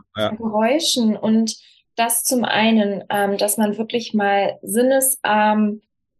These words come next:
Speaker 2: eine Zeit verbringt und die, der Kopf frei wird im wahrsten Sinne des
Speaker 1: Und das,
Speaker 2: Wortes.
Speaker 1: und das Starke, was dann stattfindet, so nach zwanzig, fünfundzwanzig Minuten ist, dass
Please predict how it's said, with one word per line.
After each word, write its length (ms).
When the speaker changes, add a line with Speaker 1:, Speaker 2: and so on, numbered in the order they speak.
Speaker 2:
eine 160
Zeit 400
verbringt 880
und 400
die, 320
der 100
Kopf 400
frei 480
wird 140
im 160
wahrsten 420
Sinne 220
des 240
Speaker 1:
Und 300
das, 160
Speaker 2:
Wortes. 120
Speaker 1:
und 180
das 120
Starke, 500
was 160
dann 400
stattfindet, 640
so 120
nach 160
zwanzig, 360
fünfundzwanzig 460
Minuten 400
ist, 260
dass 360